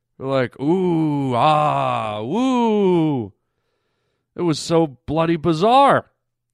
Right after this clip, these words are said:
And I thought, "How corny, my mom signs up for a raffle.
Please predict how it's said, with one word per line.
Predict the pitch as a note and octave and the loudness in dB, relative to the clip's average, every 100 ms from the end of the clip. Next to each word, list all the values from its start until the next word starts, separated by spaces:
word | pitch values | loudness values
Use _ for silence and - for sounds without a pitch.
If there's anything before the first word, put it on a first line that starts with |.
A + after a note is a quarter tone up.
| _ _ _ _ _ _ _ _ _ _ _ _ - | _ _ _ _ _ _ _ _ _ _ _ _ -14
And | E3+ F3 | -10 -6
I | E3+ | -6
thought, | G3+ G#3 | -4 0
"How | C4+ | 0
corny, | - - - F#3 G3 E3+ | -2 -6 -2 2 2 0
my | B2 B2 | -4 -8
mom | B2+ D#3 F3 | -2 -2 -2
signs | D#3 - E3 D#3+ C3 | -6 0 0 0 0
up | D3+ C#3+ | -2 -2
for | - C#3 | -4 -2
a | B2 | -2
raffle. | G#2+ A2+ C#3 C#3 - B2+ G2+ | 0 2 4 2 -2 -4 -4